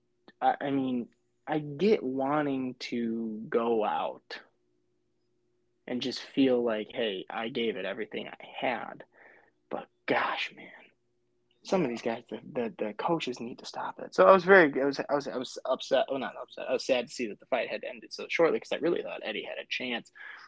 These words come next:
But I'm happy that his coaches looked at him and,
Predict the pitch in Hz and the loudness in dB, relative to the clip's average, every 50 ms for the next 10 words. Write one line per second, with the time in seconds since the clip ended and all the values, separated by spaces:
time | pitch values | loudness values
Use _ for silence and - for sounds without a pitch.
0 | _ _ - - 151 143 127 - - 147 143 135 135 - 131 123 117 110 107 107 | _ _ 0 4 6 6 6 4 2 2 2 2 2 0 0 0 0 0 -2 -4
1 | - - - 127 117 113 - 107 110 135 123 127 123 - - 113 107 110 110 104 | -6 -4 -2 -2 -2 -2 -4 -8 -8 -4 -4 -4 -4 -4 -6 -8 -8 -8 -8 -10
2 | 95 80 107 110 113 110 113 | -8 -8 -8 -8 -8 -8 -10